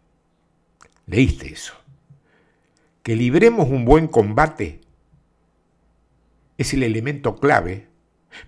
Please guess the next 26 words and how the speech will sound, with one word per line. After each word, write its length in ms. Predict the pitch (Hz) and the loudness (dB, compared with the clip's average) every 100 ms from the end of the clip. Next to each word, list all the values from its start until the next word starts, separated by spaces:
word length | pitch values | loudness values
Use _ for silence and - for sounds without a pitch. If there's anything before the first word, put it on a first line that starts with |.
| _ | _
para 320 | 127 120 117 | 0 0 -2
que 100 | - | -2
la 140 | 110 107 | -2 0
iglesia 460 | 107 143 143 143 | -2 -6 -4 -6
genuina 720 | 117 123 113 131 127 113 101 _ | -4 -4 -6 -6 -6 -8 -10 _
avance 800 | 123 127 156 156 110 - 160 170 170 _ _ _ - _ - | 0 2 2 0 -4 -6 -6 -8 -16 _ _ _ -20 _ -6
y 160 | 240 | -4
las 280 | 240 139 87 | -2 -6 -4
Babilonias 960 | 113 190 147 101 127 160 143 113 - - _ | -2 -2 -2 -4 -2 -4 -6 -10 -12 -20 _
falsan-, 800 | - - 127 92 - 107 113 113 _ _ _ | -6 0 2 0 -8 -8 -8 -14 _ _ _
falsas 640 | - 120 - 101 - - _ _ | -2 -2 -4 -10 -10 -14 _ _
se 300 | - 156 143 | -4 -4 -2
caigan 540 | 165 127 110 127 131 - _ - _ _ _ _ _ _ _ _ | 0 0 -2 -8 -10 -16 _ -20 _ _ _ _ _ _ _ _
definitivamente. 1040 | 117 117 98 - 127 85 87 - - - _ _ _ _ _ - - | -8 -6 -8 -6 -4 -4 -8 -14 -20 -20 _ _ _ _ _ -20 -10
Creo 220 | - 165 | 2 2
que 100 | 135 | 2
por 160 | - 117 | 0 0
ahí 360 | 104 117 - _ _ _ _ | 0 -2 -8 _ _ _ _
pasa 240 | - - 85 | -10 -8 -10
la 120 | 76 | -12
cosa. 420 | - - - - _ _ _ _ _ _ _ _ _ | -14 -14 -16 -18 _ _ _ _ _ _ _ _ _
Nos 100 | 95 | 0
vemos 280 | 143 131 - | 2 2 -2
en 80 | 104 | -4
la 80 | 101 | -2
próxima. 500 | 151 - 117 78 | -4 -4 -8 -10